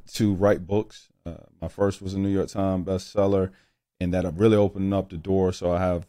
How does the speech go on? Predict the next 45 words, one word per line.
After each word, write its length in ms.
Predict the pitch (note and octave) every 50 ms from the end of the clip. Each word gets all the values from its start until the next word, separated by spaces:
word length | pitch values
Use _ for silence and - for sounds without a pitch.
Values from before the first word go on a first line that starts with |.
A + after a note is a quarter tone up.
| _ _
plenty 180 | - A2 G#2 F#2+
more 220 | G2 G2 F#2+ F#2
books 320 | F2 - F#2+ F#2 F#2 - -
that 120 | F2 E2+
are 60 | F2
coming 280 | - - F2+ F2+ F2 F2
out. 220 | F2 F2 F2 C#2+
One 180 | F2 F#2+ F#2+ F#2
of 140 | F2+ F2 D#2+
them 200 | F2+ F2 F2 D#2+
is 160 | E2+ E2+ -
called 260 | - F2 F2 - -
Individualized 760 | F2 F#2 F2+ F2 E2 F2+ E2 E2+ E2+ E2+ F2 F2 E2+ E2 D#2+ -
Words. 600 | D2 D#2+ E2+ E2+ E2+ F2 F2 D#2+ - - - _ _ _ _ _ _ _ _ _ _ -
Um, 480 | F2 E2+ E2+ D#2+ D#2+ D#2+ D#2 D2+ D2+ D#2+ _ _ _ _ _ -
<clears throat> 300 | - - - - - -
I'm 180 | G2 F#2 F#2
starting 460 | F2+ - - G2+ F#2+ F#2+ F#2+ G2 F#2 F2+
to 200 | - F#2+ F#2 F2
prepare 480 | - - F#2 F2+ - - G2+ F#2+ G2
and 100 | G2 F#2
get 140 | D#2+ G2+ F2+ D#2
myself 440 | F#2+ F#2+ F#2+ - - G2 F2+ E2+ E2
ready, 380 | F#2 G2+ G#2+ G2+ F#2 F2 - - - _ _ _ _ _ _ _ _ -
uh, 320 | F#2 F#2+ F#2 F#2 F2 E2+
to 140 | D#2+ - -
be 180 | E2 F#2 G2 F#2+
a 80 | F2+
premarital 540 | - - - F#2+ G2 G2 F#2+ F#2+ F#2 F2+ F2
marital 280 | F2+ F#2 F#2 F#2 F2 E2
counselor. 440 | D#2+ - G2 F2+ F2+ - - F2 F2
That's 180 | E2 F#2 F#2+ -
something 320 | - G2 F2+ - G2+ F#2
I 40 | F2+
wanna 220 | F2 F2+ E2+ E2+
do 180 | D#2+ E2 F2 F2
in 60 | E2+
the 60 | E2
latter 260 | E2 E2+ E2+ E2+ E2 E2
years 200 | E2+ E2+ E2 E2
of 80 | D#2+
my 100 | D#2+ D#2
life, 300 | E2 F2 E2+ D#2+ D#2+ - -
which 200 | E2+ - - -
is, 140 | - _